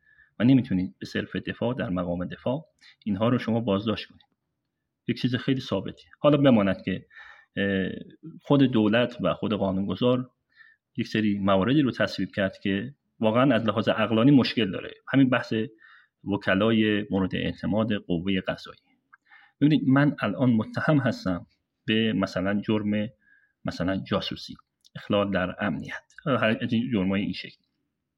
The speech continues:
خب، اه، اعتراضم به چه شخصیه؟ خود سیستم، خود قوهٔ قضاییه. حالا فرض کنید قراره کسی به من کمک کنه که مورد اعتماد همون کسی هست که من بهش اعتراض دارم.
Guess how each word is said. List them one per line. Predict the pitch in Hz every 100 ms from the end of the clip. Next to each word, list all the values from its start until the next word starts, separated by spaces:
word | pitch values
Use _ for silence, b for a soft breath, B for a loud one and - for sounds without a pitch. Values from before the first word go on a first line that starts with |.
| _ _ _ _
خب، | - 113 - - B B B B
اه، | - 107 101 98 101 -
اعتراضم | 135 135 156 156 151
به | 135
چه | -
شخصیه؟ | - 139 - 123 120 110
خود | - 151 139
سیستم، | - 110 - 92
خود | - 113
قوهٔ | 120 147 101 107
قضاییه. | 90 - - - - - _ _ b b b
حالا | 120 147
فرض | 139 156 170
کنید | - 156 156
قراره | 120 131 135
کسی | 101 - 165 147
به |
من | 139 135
کمک | 135 127 127
کنه | - 120 120 127
که | 123
مورد | 117 110
اعتماد | 107 104 - 117 131
همون | 120 147 147
کسی | 165 160
هست | 143 143 -
که | - 127 131
من | 123
بهش | 127 131
اعتراض | 127 123 139 117
دارم. | - -